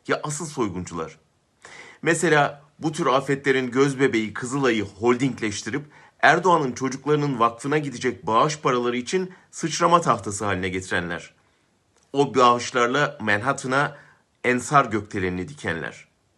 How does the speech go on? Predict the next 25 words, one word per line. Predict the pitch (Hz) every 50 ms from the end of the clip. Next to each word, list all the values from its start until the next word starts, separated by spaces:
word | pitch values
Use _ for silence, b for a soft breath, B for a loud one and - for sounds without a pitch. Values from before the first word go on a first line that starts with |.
| _ _ _ _ _ B B B B B B
Kızılay'ın | - - 131 117 131 139 139 139 131 120
itibarıyla | 113 113 113 - 123 113 120 123 127 135 139 143 131
birlikte | 139 131 135 139 - 143 131 113 117 B B B B -
milyon | 117 131 127 131 143 143 143 143
dolarları | 131 123 123 123 120 120 117 120 120 131
yok | 123 107 104 -
edenler. | 107 92 95 90 87 80 67 - - - _ _ _ _ _ -
O | 143 147
soyguna | 147 147 139 120 107 117 117 110 101
bir | 110 107 - -
lafınız | - 107 101 101 113 104 98 120
yok | 160 160 151 -
mu? | 87 85 90 - _ _ _ _ _ _ _ _ _ _ B B B B B B B B B _
O | - 156 175
soyguna | 175 190 185 175 151 165 160 147
laf | 131 127 135 139 143
edemediğiniz | 143 135 160 165 185 185 165 180 175 170 156 147
için | 143 147 - 135 127
mi | 120 117 110 - - _ _ _ _
bakkaldan | - 127 127 - - - 151 147 143 143 143 139 127 113 104
bebek | 104 101 147 156 151 -
bezi | 147 139 123 123 117
çalan | - 131 113 113 110 104 95 -
garibana | 107 110 110 110 101 104 104 104
yükleniyorsunuz? | 101 98 98 - 104 95 98 98 95 98 - 104 107 107 - -